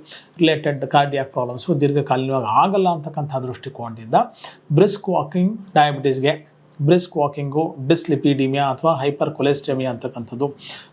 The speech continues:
ಬ್ರಿಸ್ಕ್ ವಾಕಿಂಗ್ ಸ್ಟ್ರೆಸ್ಸಿಗೆ ಸಂಬಂಧಪಟ್ಟ ಹಾಗೆ,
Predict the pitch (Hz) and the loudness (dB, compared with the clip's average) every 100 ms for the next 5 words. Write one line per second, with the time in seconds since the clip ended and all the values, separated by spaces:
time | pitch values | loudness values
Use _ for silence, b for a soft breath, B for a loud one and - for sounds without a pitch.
0 | - 143 185 185 170 147 147 160 170 - | -2 4 4 2 0 0 0 -6 -8 -14
1 | - - 147 180 160 151 127 127 127 127 | -8 -2 0 2 2 2 -2 -4 -6 -6
2 | - 127 147 | -6 -2 -2